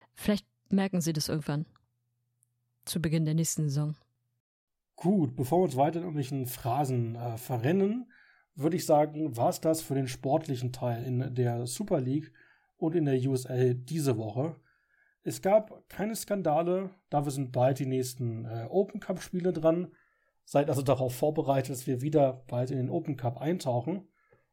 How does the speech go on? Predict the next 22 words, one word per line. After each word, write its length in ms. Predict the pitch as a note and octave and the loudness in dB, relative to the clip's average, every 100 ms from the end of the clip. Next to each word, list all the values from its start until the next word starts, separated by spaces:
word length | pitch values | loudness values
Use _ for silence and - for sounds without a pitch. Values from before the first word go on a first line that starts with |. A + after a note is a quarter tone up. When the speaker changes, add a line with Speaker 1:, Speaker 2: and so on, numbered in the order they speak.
| _ _ | _ _
Speaker 2:
Und 200 | F#3 G#3 | 0 2
nebenbei 440 | F#3+ G3+ D#3 D#3 F3 | 4 4 4 4 4
sei 160 | D3 | 4
erwähnt, 580 | C#3+ C3+ D3+ G#3+ A3 - - | 2 2 2 2 0 -8 -16
dass 440 | C#3 D3+ D#3 - D3 | 4 6 6 0 -6
die, 380 | C3 C#3+ C#3+ | -2 2 2
äh, 380 | D3+ A#2 A#2+ B2+ B2+ - _ _ _ | 0 -2 -2 -4 -6 -16 _ _ _
ja, 280 | - C3+ C#3 | -4 -2 0
U 60 | A3 | 0
S 140 | A3 | 0
L 320 | - F3 E3+ | 2 2 4
Headquarters 800 | D3 F#3+ - - D3 D#3 E3 F#3 | 2 0 0 0 2 4 2 0
gerade 240 | - C#3 D3 | 0 0 2
ein 80 | C#3 | 0
bisschen 200 | C3+ D3 | -4 -4
umgeräumt 600 | G3 F#3 C3 B2+ B2 A#2+ | 0 2 4 4 2 0
werden, 420 | A2+ A#2+ F#3+ - - _ _ _ - | -2 -2 -6 -12 -20 _ _ _ -6
weil 560 | A#2 B2+ C#3+ D3 E3 | 2 4 4 2 0
der, 1040 | C#3 B2+ B2+ A#2+ A#2+ B2+ - B2 B2 C3+ C3+ | -4 0 4 4 4 0 -4 -6 -6 -6 -8
äh, 40 | - _ _ _ | -18 _ _ _
quasi 280 | - A#2+ C#3 | -6 -4 -2
Anteilseigner, 1040 | G#3 G#3+ F#3 F3+ - F3 F#3+ F#3+ G3 - | -2 2 2 2 2 2 2 2 0 -4